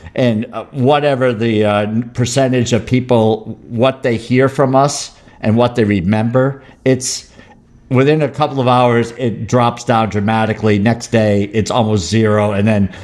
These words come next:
you know, a week or two later, it's gone, right? So don't worry about that. I mean, if you, if you have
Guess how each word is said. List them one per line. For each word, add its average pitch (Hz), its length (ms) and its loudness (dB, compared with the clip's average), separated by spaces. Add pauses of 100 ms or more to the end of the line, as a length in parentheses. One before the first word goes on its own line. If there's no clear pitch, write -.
(120)
you 113 80 2
know, 101 160 2
a 101 40 -4
week 123 260 0
or 110 60 0
two 107 220 -2
later, 101 340 -2
it's - 320 -12 (120)
gone, 117 420 -2 (480)
right? 107 240 -2
So 113 480 0 (760)
don't 143 240 2
worry 127 240 2
about 76 320 -10
that. 76 320 -10
I 107 40 2
mean, 113 240 2
if 110 120 -2
you, 131 240 2
if 120 220 -2
you 131 140 4
have 139 320 -2